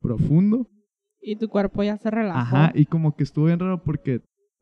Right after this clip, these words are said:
Speaker 1: le soplé a esa cosa que me estaba hablando y
Speaker 2: Pero
Speaker 1: desapareció.
Speaker 2: tenías los ojos abiertos.
Speaker 1: Cuando ya,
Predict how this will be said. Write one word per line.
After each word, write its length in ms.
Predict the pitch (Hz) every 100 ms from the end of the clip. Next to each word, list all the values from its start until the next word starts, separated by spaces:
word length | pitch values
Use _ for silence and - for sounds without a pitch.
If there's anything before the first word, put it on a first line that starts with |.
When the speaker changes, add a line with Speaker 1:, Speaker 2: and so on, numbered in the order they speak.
| -
Speaker 1:
le 320 | - 135 135
soplé 460 | 139 127 - 117 120
a 120 | 127
esa 200 | 127 135
cosa 280 | - 135 135
que 120 | -
me 100 | 120
estaba 240 | 110 - 117
hablando 280 | 127 131 120
y 40 |
Speaker 2:
Pero 140 | 262 269
Speaker 1:
desapareció. 340 | - - 254
Speaker 2:
tenías 120 | 262
los 160 | 311 277
ojos 300 | 214 208 262
abiertos. 920 | 214 170 196 294 - 196 185 208 _ _ _ _ _ _ _ _ _ _
Speaker 1:
Cuando 280 | - 147 156
ya, 180 | 139